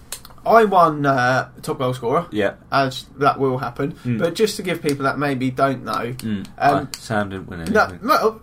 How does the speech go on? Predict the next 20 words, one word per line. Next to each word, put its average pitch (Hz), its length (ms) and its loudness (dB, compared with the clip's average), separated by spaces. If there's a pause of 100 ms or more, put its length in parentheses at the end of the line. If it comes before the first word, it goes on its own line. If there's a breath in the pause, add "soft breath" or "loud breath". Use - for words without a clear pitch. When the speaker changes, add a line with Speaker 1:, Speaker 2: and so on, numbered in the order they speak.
(380)
Speaker 1:
most 220 480 2
improved, 190 560 2
okay, 123 320 -2
is 143 580 -4
an 139 400 2
award 151 640 -2 (680 loud breath)
which - 640 0 (320)
Speaker 2:
goes 190 260 0
to 175 80 -10
the 165 60 -10
player 165 220 4
that's 165 160 -2
not 240 160 -2
necessarily 208 380 -2
the 180 100 -6
shittest, - 680 -4 (500 soft breath)
but 117 140 0
they've 123 300 2
put 151 220 2
in, 147 320 0